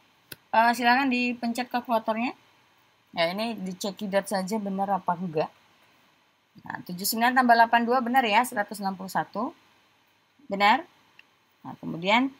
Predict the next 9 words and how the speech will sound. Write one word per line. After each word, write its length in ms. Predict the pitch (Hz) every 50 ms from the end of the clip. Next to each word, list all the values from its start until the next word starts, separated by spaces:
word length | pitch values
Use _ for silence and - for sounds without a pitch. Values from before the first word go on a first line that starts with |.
| _ _ _ _ _ -
seratus 480 | - - 202 202 214 - 269 247 -
enam 160 | 233 220 214 208 -
puluh 160 | 220 214 220
satu 560 | - 226 190 170 - - - 226 262 285 339 - _ _ _ _ _ _ _ _ _
kita 400 | - - - 190 190 202 233 262 277 - _ _ _ _ _
bagi 560 | 175 170 165 170 175 196 220 240 269 294 277 269 _ _ _ _ _ _ _ _ _ -
dua. 400 | 190 175 170 165 143 127 139 127 - _ _ _ _ _ _ _ _ _ _ _ _ _ _ _ _ _ _ _ _ _ _ _ _ _ _ _ _ _ _ _ _ _ _ _ _ _ _ _ _ _ _ _ _ _ _ _ _ _ _ _ _ _ _ _ _ _ _ _ _ _ _ _ _ _ _ - - _
Dapatlah 560 | - 156 - - 160 - 127 190 220 226 190 175
delapan 560 | 170 165 160 151 - - 196 214 247 285